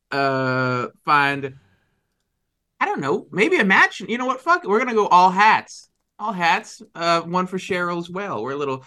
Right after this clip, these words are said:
we're a little, uh, gun-toting, uh, fun, cow-tipping, cowboy wrangling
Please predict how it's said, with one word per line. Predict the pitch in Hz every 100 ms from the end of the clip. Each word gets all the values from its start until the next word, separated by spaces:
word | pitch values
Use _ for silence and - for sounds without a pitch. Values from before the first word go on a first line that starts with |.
| _ -
we're |
a | 165
little, | 160 151 143
uh, | 135 131
gun-toting, | 131 147 143 143 147 143 135 135 127 - _ _ -
uh, | 131 127 127
fun, | - 156 143 135 127 123 117 - _ _ _ _ _ _ _ _ _ _ _
cow-tipping, | 170 160 151 147 131 131 _ _ _ 165 160 135 131 _ _ _ _ _ _ _ _ _
cowboy | 175 165 143 147 143 135
wrangling | 120 139 143 143 139 131